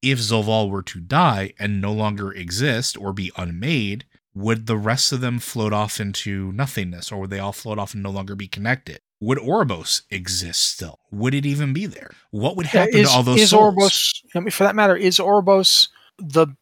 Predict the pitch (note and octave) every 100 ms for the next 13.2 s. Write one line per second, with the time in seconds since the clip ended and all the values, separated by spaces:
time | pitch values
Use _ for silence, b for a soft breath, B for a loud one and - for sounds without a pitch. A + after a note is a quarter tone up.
0 | _ _ E3+ E3+ D#3+ E3+ E3 - D3+ E3
1 | D#3+ C3+ - - D#3 C#3 - _ _ -
2 | D3 - D3+ D3+ F3+ F3+ - _ _ -
3 | B2+ B2+ A#2+ _ _ - D#3 D#3 G3 A3
4 | - - _ - - B2 E3 A#2 A#2+ G3
5 | - _ _ _ - F3+ F3 E3+ D3 D3+
6 | C3+ D3 - A3 A3 G#3 - F3+ D#3+ D#3+
7 | D3+ D#3+ - E3 E3 E3 - - - _
8 | _ _ - B2+ _ - F#3 F3+ F3 -
9 | F3 D#3+ - F#3 F3+ F#3 F#3 E3 D3 C3+
10 | - - b b b - F#3+ D#3+ C#3 D#3+
11 | F#3 F3+ - F#3+ E3 D3 C3 D#3 E3 E3
12 | D#3+ E3 D#3+ D#3 A2+ - _ _ A#2+ G2+
13 | G#2